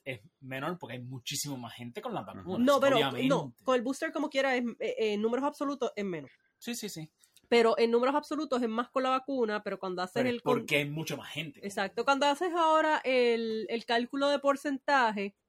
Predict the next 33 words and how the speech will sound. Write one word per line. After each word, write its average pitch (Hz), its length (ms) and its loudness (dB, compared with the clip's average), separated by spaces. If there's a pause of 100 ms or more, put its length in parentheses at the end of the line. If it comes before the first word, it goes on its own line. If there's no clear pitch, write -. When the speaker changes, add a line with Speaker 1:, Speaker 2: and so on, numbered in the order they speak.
(120)
Speaker 1:
Ujú. 131 240 -20 (680)
Speaker 3:
eh, 202 400 0
desde, 190 720 -4
creo 214 240 -6
que 190 200 -4
desde 170 140 -10
diciembre 185 420 -8
treinta 180 600 -6
o 165 40 -8
algo 175 140 -8
así, 185 220 -8
desde 165 200 -10
que 180 100 -14
empezaron 175 400 -8
a 214 40 -4
mostrar 233 300 -4
los 240 140 0
números 180 440 -2
hasta 196 340 -4
ahora, 208 500 0 (640)
creo 311 180 -4
que 381 60 -2
el 359 80 -2
porcentaje 311 600 -2
no 269 200 0
varía 285 420 0
tanto 247 580 -4
entre 202 1200 -2
sin 226 360 -4
vacunar 202 640 -2
y 202 120 -4
no 185 120 -4
vacunar, 254 480 -2